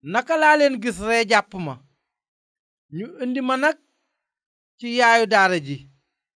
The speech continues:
Ginnaaw ba ñu nuyoo ba noppi, mu tàllal ma àlluwa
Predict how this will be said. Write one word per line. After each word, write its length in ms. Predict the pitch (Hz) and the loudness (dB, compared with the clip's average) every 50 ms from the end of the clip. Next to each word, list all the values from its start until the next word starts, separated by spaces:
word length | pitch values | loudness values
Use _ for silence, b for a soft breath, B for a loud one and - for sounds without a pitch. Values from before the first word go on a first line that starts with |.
| _ _ _ _ _ _ _ | _ _ _ _ _ _ _
Ginnaaw 380 | 247 269 285 285 294 294 311 320 | -8 -6 -2 2 4 6 6 4
ba 100 | 302 330 320 | 4 2 0
ñu 100 | 302 311 | 0 0
nuyoo 340 | 294 285 285 277 269 254 247 | -2 -2 -2 0 2 2 2
ba 120 | 220 254 247 | 2 0 0
noppi, 340 | 240 240 233 240 - 220 220 - _ _ _ _ _ _ _ _ _ _ _ _ _ _ _ _ _ _ _ _ _ _ _ _ _ _ | -2 -4 -6 -6 -10 -18 -20 -20 _ _ _ _ _ _ _ _ _ _ _ _ _ _ _ _ _ _ _ _ _ _ _ _ _ _
mu 160 | 135 160 190 214 | -12 -10 -8 -10
tàllal 460 | - _ 269 240 247 254 262 262 254 247 | -4 _ 0 2 2 0 -2 -4 -4 -4
ma 160 | 233 247 247 - | -4 -6 -6 -4
àlluwa 520 | - 226 247 247 240 233 233 233 233 233 | 0 0 0 0 0 -2 -2 0 0 0